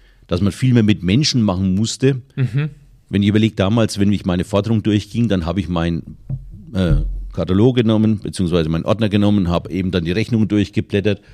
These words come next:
Speaker 1: und händisch wieder gemahnt, auch heute Dinge, die unvorstellbar sind.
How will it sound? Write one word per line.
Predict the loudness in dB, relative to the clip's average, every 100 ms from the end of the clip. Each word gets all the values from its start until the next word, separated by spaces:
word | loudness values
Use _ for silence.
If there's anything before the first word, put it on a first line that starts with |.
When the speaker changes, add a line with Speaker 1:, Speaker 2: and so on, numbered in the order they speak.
| -10
Speaker 1:
und | -2 0
händisch | 4 4 4 2 0 2
wieder | 2 2
gemahnt, | 2 0 0 -2 -2
auch | -4 -2
heute | 0 0 0
Dinge, | -2 -4
die | -2
unvorstellbar | -6 -6 -6 -6 -8 -8 -10
sind. | -12 -16